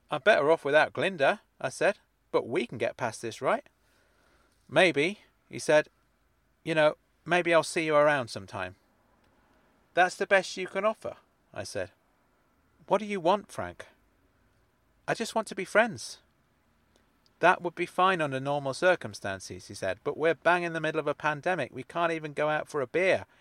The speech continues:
without risking our lives. We've had some fun phone calls, sure, but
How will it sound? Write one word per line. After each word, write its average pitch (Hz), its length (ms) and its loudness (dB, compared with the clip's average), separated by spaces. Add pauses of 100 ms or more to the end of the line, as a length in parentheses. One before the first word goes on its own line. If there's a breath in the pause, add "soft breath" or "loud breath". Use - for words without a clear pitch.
(160 soft breath)
without 120 260 0
risking 117 360 -8
our 104 180 -6
lives. 90 480 -10 (480 soft breath)
We've 135 100 -6
had 170 140 6
some 135 160 -10
fun 135 280 -2
phone 135 280 -2
calls, 175 300 -2
sure, 185 280 2
but - 200 -2